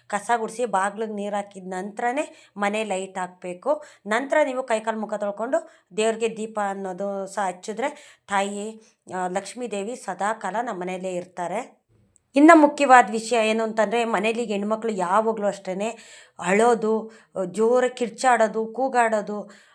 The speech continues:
ಈ ಥರ ಎಲ್ಲ ಮಾಡಕ್ಕೆ ಹೋಗ್ಬಾರ್ದು. ಆ ಮನೆಗೆ ದಾರಿದ್ರ ಲಕ್ಷ್ಮಿ ಬಂದು ಸೇರ್ಕೋತಾರೆ. ಯಾಕೆಂದ್ರೆ ಹೆಣ್ಮಕ್ಳು ಎಷ್ಟು ಶಾಂತಿಯಿಂದ, ಸಹನೆಯಿಂದ,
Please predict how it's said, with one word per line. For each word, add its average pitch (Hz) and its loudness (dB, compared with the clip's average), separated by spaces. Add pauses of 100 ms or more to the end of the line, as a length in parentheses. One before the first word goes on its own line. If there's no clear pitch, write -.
(200)
ಈ 233 -4
ಥರ 226 0
ಎಲ್ಲ 220 0
ಮಾಡಕ್ಕೆ 202 0
ಹೋಗ್ಬಾರ್ದು. 190 -6 (240)
ಆ 196 2
ಮನೆಗೆ 208 -2
ದಾರಿದ್ರ 202 -2
ಲಕ್ಷ್ಮಿ 196 -6
ಬಂದು 196 -6 (300)
ಸೇರ್ಕೋತಾರೆ. 208 -6
ಯಾಕೆಂದ್ರೆ 226 -4
ಹೆಣ್ಮಕ್ಳು 220 -4
ಎಷ್ಟು 202 -6
ಶಾಂತಿಯಿಂದ, 214 -6 (480)
ಸಹನೆಯಿಂದ, 220 -2